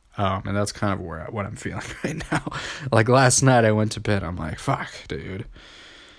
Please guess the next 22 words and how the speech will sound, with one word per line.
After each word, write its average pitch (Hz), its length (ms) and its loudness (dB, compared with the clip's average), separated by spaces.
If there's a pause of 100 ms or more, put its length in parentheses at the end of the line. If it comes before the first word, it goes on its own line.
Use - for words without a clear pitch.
(440)
Holy 127 300 2
shit." - 680 -2
I, 120 120 -6
I 110 200 -6
feel, 120 520 2
<laughs> - 640 0
I'm 143 440 4
like, - 280 -10 (340)
I'm, 120 60 -2
like, 101 280 -2
lightheaded. 95 680 -6 (140)
I 110 80 -4
don't 117 140 0
know. 95 240 -4 (160)
It's 120 160 -4
a, 143 40 0
it's 127 180 -2
a 139 40 4
weird 123 240 2
feeling, 92 480 -8
but 98 300 -4 (1120)
yeah. 92 280 4